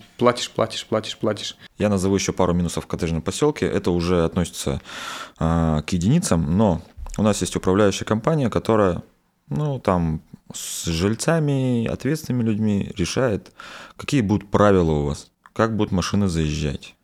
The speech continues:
Speaker 2: а, как вы будете ездить по этому коттеджному поселку. То есть есть у нас один коттеджный поселок, он у нас в Сысерском районе. Туда нужно заехать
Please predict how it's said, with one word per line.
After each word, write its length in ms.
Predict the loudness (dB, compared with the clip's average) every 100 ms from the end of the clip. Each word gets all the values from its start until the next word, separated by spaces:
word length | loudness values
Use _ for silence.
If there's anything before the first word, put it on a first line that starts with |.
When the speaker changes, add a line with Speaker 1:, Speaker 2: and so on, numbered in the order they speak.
| _ -6
Speaker 2:
а, 460 | -2 0 -2 -4 -4
как 220 | 0 0
вы 120 | 2 2
будете 420 | 2 0 0 0
ездить 680 | 2 4 4 4 4 0 0
по 100 | 0
этому 280 | 2 0
коттеджному 540 | 0 0 0 0 0 0
поселку. 600 | -2 -2 -2 -2 -6 -10 -12 -16 -14 -4
То 80 |
есть 200 | -2 0
есть 240 | 0 0 0
у 40 |
нас 220 | 0 0
один 160 | 0 0
коттеджный 400 | -2 -2 0 -2
поселок, 540 | -2 0 0 -2 -6 -20 _ _ -12 -2
он 240 | 0 2
у 40 |
нас 400 | 2 0 -4 -12 -16 -16
в 80 |
Сысерском 480 | -8 -6 -6 -6 -4
районе. 320 | 0 0 0 -4 _ _ -20 -20 -20 -6
Туда 260 | 0 4 6
нужно 320 | 4 4 2
заехать 600 | 2 2 2 2 -2